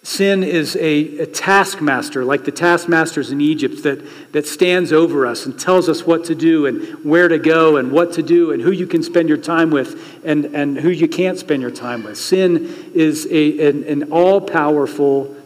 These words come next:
not all-powerful, but a, but it desires to have an all-encompassing effect on your life.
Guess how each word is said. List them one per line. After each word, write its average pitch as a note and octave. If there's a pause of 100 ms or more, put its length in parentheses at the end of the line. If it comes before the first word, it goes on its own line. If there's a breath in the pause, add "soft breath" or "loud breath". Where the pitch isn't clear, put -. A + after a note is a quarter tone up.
not C#3+
all-powerful, C#3
but C3+
a, C3+
but D3
it D#3+
desires D#3
to C#3+
have C#3
an D3+
all-encompassing D#3+
effect C#3
on C3
your A#2+
life. A#2+